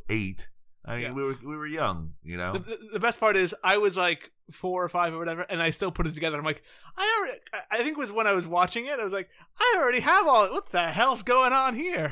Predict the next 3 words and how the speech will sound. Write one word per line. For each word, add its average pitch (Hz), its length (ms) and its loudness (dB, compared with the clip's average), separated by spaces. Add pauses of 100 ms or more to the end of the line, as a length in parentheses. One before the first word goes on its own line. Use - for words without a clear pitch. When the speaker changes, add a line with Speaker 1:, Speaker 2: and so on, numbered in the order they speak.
(220)
Speaker 1:
<laughs> - 500 -6 (1400)
Speaker 2:
And 143 100 -10
I, - 80 -8